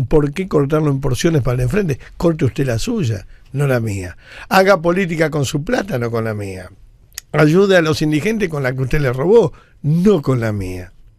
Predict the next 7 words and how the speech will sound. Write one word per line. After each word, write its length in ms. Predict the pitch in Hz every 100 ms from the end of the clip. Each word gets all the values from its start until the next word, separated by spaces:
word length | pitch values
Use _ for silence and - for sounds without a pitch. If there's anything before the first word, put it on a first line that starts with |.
| _ - _ _ - _ - - - - - -
Entonces, 840 | 160 160 226 185 151 139 139 - - - 208
<clears throat> 200 | 208 180
nos 180 | 143
estamos 360 | 127 160 160 139
dando 200 | 156 151
cuenta, 320 | 170 151 131
lamentablemente, 920 | 113 107 117 131 147 160 135 135 156